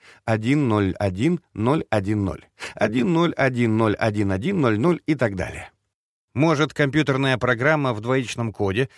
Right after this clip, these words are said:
а может, кто-то настучал двумя пальцами по клавишам один и ноль. Соло для саксофона из хита Джорджа Майкла «Careless Whisper».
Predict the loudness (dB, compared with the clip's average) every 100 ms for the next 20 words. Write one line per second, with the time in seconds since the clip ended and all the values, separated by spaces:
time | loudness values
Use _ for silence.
0 | -18 -4 -2 0 0 -2 -6 -4 -2 0
1 | 0 -2 -4 -4 -2 0 0 -2 -2 0
2 | -2 -2 -4 -2 -2 2 0 0 -2 -6
3 | -2 -2 0 -2 -2 -2 0 -2 -6 _
4 | -8 0 2 2 2 2 2 -2 0 -2
5 | 0 0 2 0 -2 -2 -2 2 2 2
6 | 2 0 2 0 0 0 0 0 0 _
7 | _ _ _ 0 2 2 0 -4 -4 -2
8 | -2 -2 -10